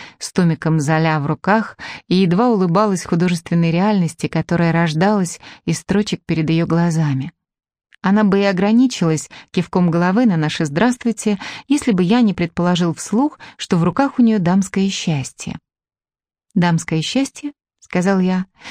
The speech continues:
но имел в виду даже не название одного из произведений французского писателя, а, собственно, представшую моему взору картину. Женщина-продавец, увлечённо читающая роман в сельском книжном магазине.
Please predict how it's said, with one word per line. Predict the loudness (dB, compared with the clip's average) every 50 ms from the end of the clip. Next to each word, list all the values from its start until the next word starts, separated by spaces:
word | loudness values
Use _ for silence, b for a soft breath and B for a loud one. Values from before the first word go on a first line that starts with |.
| B B B B
но | 2 4 6
имел | 6 6 6 4 4
в | 4
виду | 4 2 2
даже | 2 2 2 4 4
не | 4 4
название | 4 4 2 0 0 0 2 2 2 2 2
одного | 0 0 0 0 2 0
из | -2 -2 -2
произведений | -2 -2 0 0 2 0 2 2 2 2 0 0
французского | 0 0 0 0 0 0 -4 -4 -2 -2 -2 -2
писателя, | -2 -2 -4 -4 -2 -2 -2 -2 -2 -4 -8 -8 -8 -8 -8 -10 B B B B B B
а, | B -4
собственно, | -2 0 -2 -4 -4 -2 0 2 4 4 4 2 0 -4 B B B B
представшую | 0 0 0 0 -2 -2 0 0 2 0 -2 -4 -2 0 0 2
моему | 2 2 2 2 2 2
взору | 0 0 0 0 2 0 0
картину. | 0 -2 -2 -2 -2 -4 -4 -2 0 2 2 2 0 -4 -8 _ _ _ _ _ _ _ _ -6
Женщина-продавец, | -2 0 0 0 0 0 -2 -2 -2 -2 -4 -4 -2 0 0 0 0 -2 -2 -6 -18 B B B B B B
увлечённо | 0 2 2 2 2 0 0 0 2 4 4 4 4 2
читающая | 0 -2 -4 0 0 0 2 2 0 -2 -4 -2 -2 0 0
роман | 0 0 0 2 2 4 2 2 0 b b b b _
в | -16
сельском | -10 -6 -4 -2 -2 -4 -4 -4 -2 -2 -2 -2 _ _
книжном | -2 0 2 2 2 0 0 0 0 0
магазине. | 0 0 0 0 0 -2 -2 -4 -4 -4 -4 -4 -8